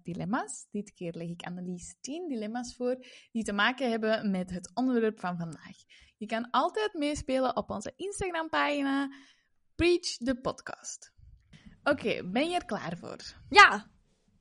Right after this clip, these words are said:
Speaker 1: Oké, drie, twee, één. Opruimen of schoonmaken?
Speaker 2: Opruimen.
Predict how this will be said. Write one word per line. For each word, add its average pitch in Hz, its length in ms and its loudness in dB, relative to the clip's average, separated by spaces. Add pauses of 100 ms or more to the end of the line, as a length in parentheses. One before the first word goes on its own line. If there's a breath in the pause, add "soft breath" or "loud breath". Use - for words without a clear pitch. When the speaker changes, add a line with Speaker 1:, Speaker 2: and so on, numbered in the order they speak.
(520 soft breath)
Speaker 1:
Oké, 208 500 -2
drie, 226 340 -2
twee, - 380 -8
één. 339 260 -4 (720 loud breath)
Opruimen 330 640 2
of 240 140 -6
schoonmaken? 170 960 -4 (1000)
Speaker 2:
Opruimen. 185 720 -6